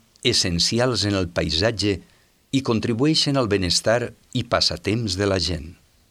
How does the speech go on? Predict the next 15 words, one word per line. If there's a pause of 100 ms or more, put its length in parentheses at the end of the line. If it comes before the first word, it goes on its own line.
(1120)
Són
molts
els
països (280)
que
volen
promoure
la
importància
dels
arbres
en
la
nostra
vida.